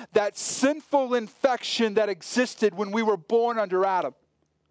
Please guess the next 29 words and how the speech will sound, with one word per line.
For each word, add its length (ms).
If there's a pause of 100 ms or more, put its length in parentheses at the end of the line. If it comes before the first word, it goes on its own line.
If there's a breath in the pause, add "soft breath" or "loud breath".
(240 loud breath)
We 160
don't 200
have 460
to 100
become 380
biters. 680 (280 loud breath)
We 80
don't 180
have 360
to 80
become 360 (220 loud breath)
the 80
people 580 (200 loud breath)
that 200
are 220 (200)
toxic 680
to 100
the 100
people 340
that 140
are 200
around 180
us. 100 (240 loud breath)
We 220
can 600
be 400 (260 loud breath)
generous 800 (180 loud breath)
and 240
life-giving. 680